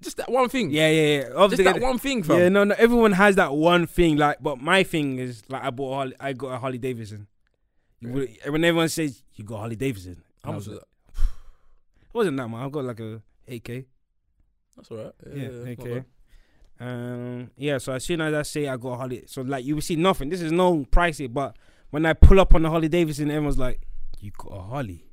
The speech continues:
Speaker 1: Mm.
Speaker 2: They're like, "Wow, you're not playing games." I'm
Speaker 1: I
Speaker 2: like,
Speaker 1: don't know anything about bikes, so,
Speaker 2: But,
Speaker 1: like,
Speaker 2: uh, Harley is the big cruiser bikes, isn't it? So
Speaker 1: Mm.
Speaker 2: one of the,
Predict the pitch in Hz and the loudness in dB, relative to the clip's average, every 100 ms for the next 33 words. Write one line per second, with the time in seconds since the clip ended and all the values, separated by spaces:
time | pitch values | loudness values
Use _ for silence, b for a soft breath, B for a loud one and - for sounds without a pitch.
0 | - 113 104 98 - 95 92 123 110 101 | -18 -14 -14 -16 -18 -18 -18 -16 -14 -14
1 | 87 131 110 - 95 98 160 151 123 123 | -12 -12 -2 -2 -2 -6 -4 -4 -6 -10
2 | 110 95 92 95 92 90 82 87 - - | -10 -10 -12 -16 -16 -18 -18 -20 -20 -20
3 | - 87 78 - - - 135 131 120 107 | -20 -20 -20 -20 -20 -8 -6 -6 -8 -12
4 | 107 95 - 123 - 131 117 104 117 107 | -14 -4 -2 -2 -2 -4 -4 -10 -12 -12
5 | 131 123 107 - 110 110 120 110 | -10 -10 -12 -14 -10 -10 -10 -12